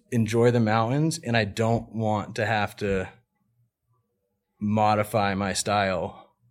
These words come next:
based on the day or where I'm at, you know, and think about what skis I'm on. I ski the same skis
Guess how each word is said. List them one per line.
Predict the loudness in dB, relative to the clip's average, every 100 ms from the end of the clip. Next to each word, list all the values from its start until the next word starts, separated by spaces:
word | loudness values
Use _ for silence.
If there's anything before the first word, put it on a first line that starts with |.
| _
based | -4 -4 -2 -4
on | -4 -4 -6 -8
the | -10
day | -4 -2 0 -2
or | -2
where | -4 -4
I'm | -4
at, | -2 -2 -2 -6 _
you | -8
know, | -4 -4 -4
and | -6
think | -6 -4
about | -2 -2 -2
what | -4
skis | -6 -6 -6
I'm | -8
on. | -8 -6
I | -6
ski | -6 -6
the |
same | -4 -4 -4
skis | -6 -6 -6 -6 -10